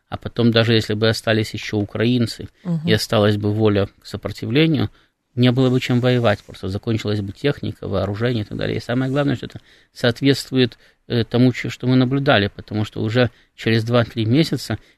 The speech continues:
Speaker 1: Зеленский истошно требовал срочно поставлять на Украину оружие, срочно поставлять боеприпасы и так далее. Если бы эти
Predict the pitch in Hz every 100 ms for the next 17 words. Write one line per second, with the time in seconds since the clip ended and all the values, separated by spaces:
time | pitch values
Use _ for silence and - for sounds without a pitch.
0 | - 107 113 131 139 - 113 - 127 117
1 | 107 - 120 113 104 104 - 117 117 -
2 | - - - 110 107 107 110 - 110 107
3 | 107 120 147 131 127 - - _ - 139
4 | 143 123 - 107 120 113 113 120 117 -
5 | 117 - 147 151 - - 120 - 120 120
6 | 127 135 131 131 135